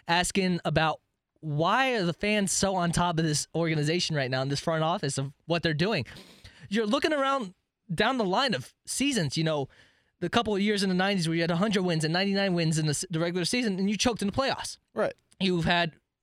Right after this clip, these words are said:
Speaker 1: multiple series blowns. You blew the A L C S against the Boston Red Sox in oh seven.
Speaker 2: Right.
Speaker 1: With Manny Ramirez, you were playing at home. You could close out, and then you're playing an easy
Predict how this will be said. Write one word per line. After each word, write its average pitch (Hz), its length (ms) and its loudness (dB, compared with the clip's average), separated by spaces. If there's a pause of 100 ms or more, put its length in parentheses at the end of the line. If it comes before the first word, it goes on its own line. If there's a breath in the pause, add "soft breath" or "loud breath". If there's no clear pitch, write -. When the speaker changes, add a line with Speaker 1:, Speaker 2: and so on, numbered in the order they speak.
(120)
Speaker 1:
multiple 220 380 0
series 185 500 0
blowns. 165 640 -2 (240 soft breath)
You 175 140 0
blew 202 340 0
the 190 200 0
A 190 120 0
L 175 120 0
C 165 180 0
S 160 140 -2
against 165 180 -2
the 151 80 -4
Boston 151 400 0
Red 156 160 0
Sox 147 240 -2
in 139 80 -2
oh 143 80 0
seven. 143 480 -2 (380 soft breath)
Speaker 2:
Right. 123 280 0
Speaker 1:
With 147 180 -4
Manny 170 200 2
Ramirez, 160 400 2
you 156 100 0
were 151 80 -2
playing 233 380 0
at 254 160 4
home. 226 400 2
You 208 80 0
could - 120 -14
close 262 280 0
out, 240 260 2
and 196 80 -2
then 247 120 -2
you're 302 80 -4
playing 392 240 0
an 370 100 -2
easy 370 500 2